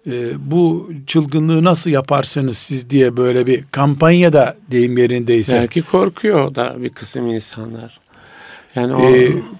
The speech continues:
Speaker 1: korkmaya gerek yok, öldürüyorlar zaten.
Speaker 2: Öldürüyorlar,
Speaker 1: Yani
Speaker 2: evet.
Speaker 1: Cuma hutbesinde, e, senin bunlara karşı çıkacak bir şey söylediğini,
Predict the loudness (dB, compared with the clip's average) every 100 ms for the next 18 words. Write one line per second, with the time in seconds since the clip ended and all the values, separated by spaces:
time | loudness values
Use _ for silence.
0 | _ 2 2 2 0 0 2 2 2 0
1 | 0 2 2 2 4 4 2 -4 0 0
2 | 2 0 2 4 4 2 -2 -2 -2 -2
3 | -6 -10 0 4 4 4 0 -2 -4 -4
4 | -4 -2 -2 -4 -18 _ _ -8 -4 -4
5 | -4 -6 -4 0 2 2 0 -6 -2 2
6 | 4 4 4 2 0 -6 -4 -2 -2 -4
7 | -6 -4 -2 0 2 4 2 2 0 0